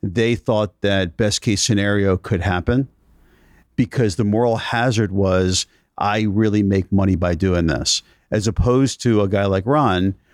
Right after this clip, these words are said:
or guys who, who have, 'cause you can say it's the more experienced guys,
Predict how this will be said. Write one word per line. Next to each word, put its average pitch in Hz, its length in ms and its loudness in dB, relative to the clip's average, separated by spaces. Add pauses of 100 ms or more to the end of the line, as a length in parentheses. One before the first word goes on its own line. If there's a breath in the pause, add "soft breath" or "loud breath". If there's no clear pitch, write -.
(280 soft breath)
or 110 200 0
guys 110 340 0
who, 127 100 2 (220)
who 110 200 2
have, 101 460 0 (340 soft breath)
'cause 135 220 0
you 131 80 2
can 120 160 2
say 151 240 0
it's 147 160 -2
the 123 80 0
more 110 180 2
experienced 110 520 -2
guys, 135 420 0